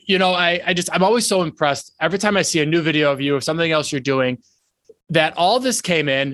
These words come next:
when you had every reason to not attempt anything, let alone this level that you're achieving.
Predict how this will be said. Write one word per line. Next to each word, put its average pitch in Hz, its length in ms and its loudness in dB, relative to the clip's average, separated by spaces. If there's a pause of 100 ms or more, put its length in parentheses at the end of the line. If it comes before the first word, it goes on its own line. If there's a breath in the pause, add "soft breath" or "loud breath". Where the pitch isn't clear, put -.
when 143 180 0
you 170 80 4
had 160 220 0
every 170 320 -2
reason 135 520 -2 (1300)
to 160 160 2
not 147 420 0 (280)
attempt 143 480 -2 (640)
anything, 139 440 -2 (180)
let 156 160 2
alone 151 340 2
this 139 220 -2
level 131 300 -2
that 123 160 -6
you're 120 160 -4
achieving. 110 380 -8